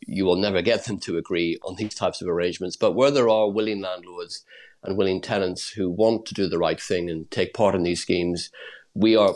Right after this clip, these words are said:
trying to produce guidance for them to ensure that they take advantage of that. But we are, we are looking very carefully at how these schemes play out within a landlord-tenant environment. And then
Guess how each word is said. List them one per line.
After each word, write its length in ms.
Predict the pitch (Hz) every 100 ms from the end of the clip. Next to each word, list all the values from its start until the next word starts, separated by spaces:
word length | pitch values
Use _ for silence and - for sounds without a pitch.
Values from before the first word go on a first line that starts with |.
| -
trying 260 | - 120 104
to 80 | 85
produce 240 | 87 95
guidance 420 | - 95 92 92
for 160 | - 95
them 260 | 92 90 90
to 140 | 98
ensure 340 | 90 - 98 87
that 120 | 85
they 100 | 87
take 200 | - 90
advantage 500 | 85 98 95 85 -
of 100 | 90
that. 280 | 87 80 - _ _ _ -
But 100 | 120
we 140 | 123
are, 320 | 131 143 139 131
we 160 | 113
are 100 | 127
looking 340 | 123 120 - 101
very 220 | 110 107
carefully 540 | - 113 104 95 92
at 100 | 90
how 220 | - 98
these 180 | 85 87
schemes 320 | - 101 90
play 220 | - 98 90
out 180 | 87
within 220 | 78 90 95
a 80 |
landlord-tenant 560 | 92 90 87 85 101 87
environment. 500 | 85 95 92 82 82 -
And 100 | 120
then 300 | 135 113